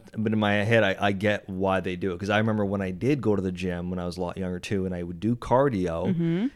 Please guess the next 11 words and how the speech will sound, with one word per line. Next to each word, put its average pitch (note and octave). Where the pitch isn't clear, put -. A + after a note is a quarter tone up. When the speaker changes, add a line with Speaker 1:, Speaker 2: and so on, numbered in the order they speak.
Speaker 1:
If -
I G#2
did G#2+
outdoor A2+
cardio, F2
Speaker 2:
Mm-hmm. F3+
Speaker 1:
the G#2
terrain A2+
itself G#2
is F#2
different. G2+